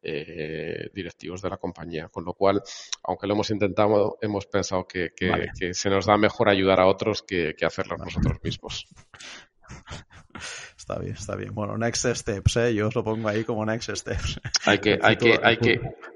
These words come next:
Speaker 1: hay que aprender también de, <laughs> y entender las limitaciones que, que tenemos, con lo cual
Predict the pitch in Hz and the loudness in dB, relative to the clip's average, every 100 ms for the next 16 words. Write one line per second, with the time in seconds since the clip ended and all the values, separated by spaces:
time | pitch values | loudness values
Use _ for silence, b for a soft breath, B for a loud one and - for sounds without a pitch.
0 | - 107 107 123 117 110 107 107 101 101 | 2 4 4 4 4 4 4 2 2 2
1 | 101 104 101 - 95 82 - 95 98 92 | 2 2 2 2 0 -2 -6 -4 -4 -2
2 | 90 98 101 98 95 82 85 90 90 80 | 0 2 2 0 0 -2 -2 -2 -2 -4
3 | - 80 73 - 78 80 80 80 80 - | -4 -4 -4 -6 -2 0 0 -4 -8 -10
4 | 92 90 85 82 | -10 -8 -4 -4